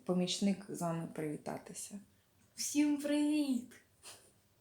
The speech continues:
Speaker 1: А що ти хотів показати? Показуй.
Speaker 2: Ось такий котик.
Speaker 1: Так.
Speaker 2: Ось такий котик.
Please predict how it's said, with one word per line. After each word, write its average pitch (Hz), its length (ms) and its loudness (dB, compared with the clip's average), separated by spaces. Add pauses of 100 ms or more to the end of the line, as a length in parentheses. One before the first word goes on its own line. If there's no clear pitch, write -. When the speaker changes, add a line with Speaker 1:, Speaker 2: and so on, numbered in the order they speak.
(580)
Speaker 1:
А 196 60 2
що 196 140 0
ти 190 100 0
хотів 185 340 -2
показати? 196 500 -2
Показуй. 208 520 -2 (1160)
Speaker 2:
Ось 233 200 -2
такий 269 420 -2
котик. 247 600 -6 (720)
Speaker 1:
Так. 196 400 -2 (1000)
Speaker 2:
Ось 269 300 2
такий 247 420 -2
котик. 285 640 -8